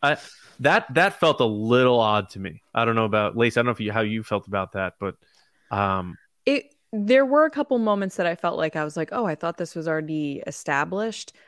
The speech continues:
Speaker 2: But then I start to question my own sanity, that I'm like, "Did I just make this up in my head, that, like, this was my headcanon? You know, like, did I just, like, assume these things?"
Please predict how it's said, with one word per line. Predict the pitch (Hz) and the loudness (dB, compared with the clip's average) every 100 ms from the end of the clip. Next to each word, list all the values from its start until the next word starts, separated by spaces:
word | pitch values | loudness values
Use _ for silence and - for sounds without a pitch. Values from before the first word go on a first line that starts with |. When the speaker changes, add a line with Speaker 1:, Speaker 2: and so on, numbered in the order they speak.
| _ | _
Speaker 2:
But | 180 | -4
then | 175 175 | 0 -2
I | 180 | -2
start | - 175 | -2 -4
to | - | -4
question | - 165 - 165 | -6 -6 -4 -6
my | 151 | -4
own | 151 | -4
sanity, | 165 151 143 143 139 | -4 -6 -4 -2 -4
that | 139 | -4
I'm | 135 | -6
like, | 135 - | -8 -6
"Did | 139 | -2
I | 131 | -2
just | 139 147 | -2 -6
make | 143 135 | -6 -6
this | 139 131 | -6 -4
up | 135 | -4
in | 135 | -4
my | 131 127 | -6 -6
head, | 135 135 139 | -2 -2 0
that, | 139 | -2
like, | 131 131 | -2 -4
this | 135 - | -8 -6
was | 135 | -4
my | 139 131 | -4 -2
headcanon? | 139 139 - 170 180 190 190 | -2 -2 0 0 2 0 0
You | 151 | 0
know, | 139 | 0
like, | 135 135 131 | 0 -2 -2
did | 139 | 0
I | 135 | 0
just, | 139 151 | 0 -2
like, | 143 135 | -2 -2
assume | 143 - 139 135 143 | -4 -6 -8 -8 -4
these | 160 165 | -4 -4
things?" | - 180 185 190 - | -4 -4 -2 -4 -8